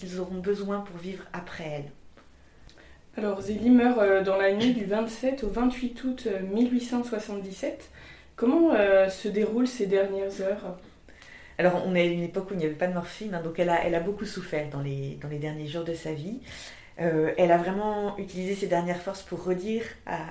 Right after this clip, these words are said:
Speaker 1: à chacune de ses filles, à son mari, à quel point elle les aimait. Elle a fait venir son frère et sa belle-sœur, à qui elle veut confier sa famille.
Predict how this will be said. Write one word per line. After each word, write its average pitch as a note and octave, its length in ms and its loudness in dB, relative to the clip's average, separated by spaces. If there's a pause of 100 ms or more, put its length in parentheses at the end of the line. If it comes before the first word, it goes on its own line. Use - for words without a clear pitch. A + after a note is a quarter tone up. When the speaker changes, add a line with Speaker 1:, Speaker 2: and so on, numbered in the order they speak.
(120)
Speaker 1:
à F#3+ 40 -10
chacune F3+ 360 -8
de F3+ 100 -6
ses F#3 140 -10
filles, G3 260 -10
à F3+ 60 -6
son F3 140 -10
mari, E3 220 -6
à F3+ 40 -4
quel E3+ 160 -8
point - 180 -10
elle E3+ 80 -6
les E3 160 -8
aimait. E3 280 -8 (1000)
Elle G3 140 2
a G3+ 40 2
fait G3+ 100 0
venir G3+ 200 -2
son G3+ 140 -8
frère A3 280 -4
et G#3 60 -2
sa G3 160 -6
belle-sœur, F3+ 600 0 (440)
à E3+ 60 -10
qui G3+ 260 -2
elle F3 140 4
veut F3+ 140 0
confier G3 380 -6
sa G#3 120 -4
famille. G3 520 -2